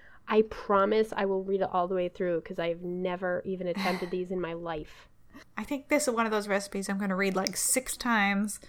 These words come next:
Speaker 1: It's a
Speaker 2: She has a
Speaker 1: very
Speaker 2: little
Speaker 1: good
Speaker 2: video
Speaker 1: plan.
Speaker 2: to help.
Speaker 1: Ooh,
Speaker 2: Um,
Speaker 1: it
Speaker 2: she's
Speaker 1: needs
Speaker 2: got
Speaker 1: cream of tartar. I don't think I have any of that. I'll have to go
Speaker 2: Wait,
Speaker 1: shopping.
Speaker 2: what? What is it?
Speaker 1: Cream of tartar.
Speaker 2: Oh, you know, I have two of those 'cause I keep buying them
Speaker 1: <laughs>
Speaker 2: thinking I don't have
Speaker 1: That
Speaker 2: any.
Speaker 1: you don't have any?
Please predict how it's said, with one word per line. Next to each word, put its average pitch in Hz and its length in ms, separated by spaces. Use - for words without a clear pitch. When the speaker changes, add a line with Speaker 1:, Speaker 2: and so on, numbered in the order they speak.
Speaker 1:
It's - 140
a 214 60
Speaker 2:
She 233 140
has 214 160
a 214 40
Speaker 1:
very 277 120
Speaker 2:
little 254 140
Speaker 1:
good 214 100
Speaker 2:
video 220 340
Speaker 1:
plan. 202 100
Speaker 2:
to 214 120
help. 202 440
Speaker 1:
Ooh, - 60
Speaker 2:
Um, 262 100
Speaker 1:
it 240 60
Speaker 2:
she's 214 80
Speaker 1:
needs 220 160
Speaker 2:
got 202 160
Speaker 1:
cream 220 180
of 202 100
tartar. 190 400
I 160 100
don't 190 160
think 214 160
I 196 60
have 180 260
any 185 140
of 175 60
that. 147 260
I'll 185 60
have 185 120
to - 80
go - 60
Speaker 2:
Wait, 180 80
Speaker 1:
shopping. 196 260
Speaker 2:
what? 220 220
What 269 120
is 294 100
it? - 160
Speaker 1:
Cream 285 200
of 269 80
tartar. 175 440
Speaker 2:
Oh, 185 320
you 262 120
know, 320 100
I 269 140
have 349 260
two 254 200
of 170 80
those - 300
'cause - 400
I 202 80
keep - 340
buying 202 380
them 190 200
Speaker 1:
<laughs> - 0
Speaker 2:
thinking 196 340
I 180 40
don't 185 240
have 302 140
Speaker 1:
That 262 80
Speaker 2:
any. 240 80
Speaker 1:
you 233 60
don't 226 220
have 214 220
any? 254 380